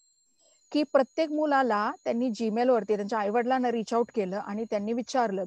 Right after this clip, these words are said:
की, "म-, तुमच्याकडे gadget आहे का मुलाकडे?" म्हणजे त्याच्याकडे मोठ्या स्क्रीनचं gadget आहे का? तुम्ही त्याला separate laptop किंवा computer देऊ शकता का? का देऊ शकता की नाही देऊ शकत? जर mobile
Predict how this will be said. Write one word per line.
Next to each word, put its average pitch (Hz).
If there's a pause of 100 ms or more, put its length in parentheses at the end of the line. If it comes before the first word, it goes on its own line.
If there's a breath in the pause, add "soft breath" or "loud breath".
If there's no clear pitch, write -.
की, 220
"म-, 208 (100)
तुमच्याकडे 226 (460)
gadget 240
आहे 247
का 233
मुलाकडे?" 190
म्हणजे 190
त्याच्याकडे 220
मोठ्या 214
स्क्रीनचं 254 (100)
gadget 196
आहे 214
का? 185
तुम्ही 214
त्याला 220
separate 220
laptop 202
किंवा 208 (220)
computer 226
देऊ 208
शकता 220
का? 190 (460 soft breath)
का 277
देऊ 254
शकता 269
की 311
नाही 262
देऊ 247
शकत? 208
जर 254
mobile 247